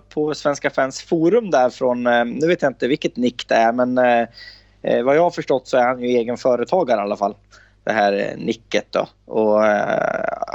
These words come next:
han har inte hört någonting om, om sponsring från, från Gävle I F. Så han sponsrar två andra fotbollsklubbar och en, en hockeyklubb, eh,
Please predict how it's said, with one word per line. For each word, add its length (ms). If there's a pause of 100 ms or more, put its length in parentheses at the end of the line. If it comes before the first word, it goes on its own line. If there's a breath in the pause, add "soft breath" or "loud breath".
han 300
har 100
inte 180
hört 180
någonting 680
om, 300 (140)
om 360
sponsring 640
från, 340 (160)
från 200
Gävle 280
I 120
F. 120 (640 loud breath)
Så 120
han 200
sponsrar 460
två 300
andra 300
fotbollsklubbar 720
och 120
en, 240
en 300
hockeyklubb, 760
eh, 220